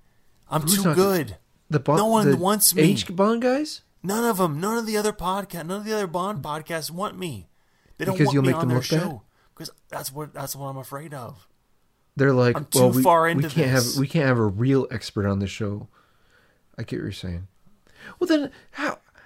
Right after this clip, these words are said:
Speaker 2: how would I ever, me being, uh, out of the two of us, the, the real expert, how would
Speaker 1: What?
Speaker 2: I ever find another gig?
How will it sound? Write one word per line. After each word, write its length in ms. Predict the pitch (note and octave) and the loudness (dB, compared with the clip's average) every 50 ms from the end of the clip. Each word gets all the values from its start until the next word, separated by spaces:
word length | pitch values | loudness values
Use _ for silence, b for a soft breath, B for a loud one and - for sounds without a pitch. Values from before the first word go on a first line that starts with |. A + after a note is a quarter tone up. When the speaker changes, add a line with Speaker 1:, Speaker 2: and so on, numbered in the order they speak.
| b b | b b
Speaker 2:
how 280 | _ - - - D4 D4+ | _ -14 -8 -6 -6 -2
would 220 | D#4 C#4 B3+ B3 - - | 0 2 0 0 0 -2
I 180 | - C4+ C4+ B3 | 0 2 2 2
ever, 480 | - - F#3+ D#3+ D#3+ D3 B2+ A2 A2 - _ _ _ _ _ _ _ _ _ _ _ | 2 2 2 4 4 4 2 2 -2 -8 _ _ _ _ _ _ _ _ _ _ _
me 240 | - F#3 B3 C#4+ C4 | 0 2 4 4 6
being, 440 | A3+ A#3 G3+ G3 F#3 F3 E3+ D#3 - - _ _ _ _ _ _ _ _ _ _ _ _ _ | 6 6 6 6 6 4 2 0 -4 -10 _ _ _ _ _ _ _ _ _ _ _ _ _
uh, 160 | - - - - - - F#3 E3+ - - | -6 -4 -4 -4 -6 -8 -10 -10 -6 -2
out 160 | D#3 D#3+ D#3 | 0 0 0
of 120 | F#3+ F#3+ E3 | 0 0 -2
the 60 | D3+ | -4
two 200 | - - A3 G3+ | 0 4 6 6
of 100 | F3 D3+ | 6 6
us, 120 | C#3+ C3+ - | 4 2 2
the, 280 | D#3 D3 D3+ D3 C#3 - | 6 6 6 6 6 0
the 220 | - B2+ C#3+ C#3+ C3 | -6 0 2 2 2
real 320 | B2 B2 D#3+ G#3+ A3+ F#3 A#2 | 4 2 2 4 4 4 4
expert, 440 | B2+ C#3 - - - - D3+ C#3+ - - | 2 -2 -4 -6 -4 0 0 0 0 -2
how 200 | - - C4 B3+ | -6 -6 -2 0
would 140 | A3+ G3+ F3 | 2 2 4
Speaker 1:
What? 140 | E3 D#3 - | 2 2 2
Speaker 2:
I 200 | F3 G3 F#3+ E3+ | 2 2 2 2
ever 600 | - - D3 D3 C3 C#3 C3+ B2+ B2+ B2+ C3 b b b b b b b b b b b b b b - | 2 4 2 4 6 6 6 6 6 4 2 b b b b b b b b b b b b b b -12
find 420 | - - F#3+ F3+ F#3 F#3+ F3+ E3+ | -4 0 2 4 6 6 6 6
another 320 | E3+ D#3+ D#3 D#3 D3+ D3 | 6 8 8 6 6 4
gig? 420 | C3+ B2 F3 G#3+ G3+ C#3 G2+ - | 4 2 2 2 2 0 -2 -6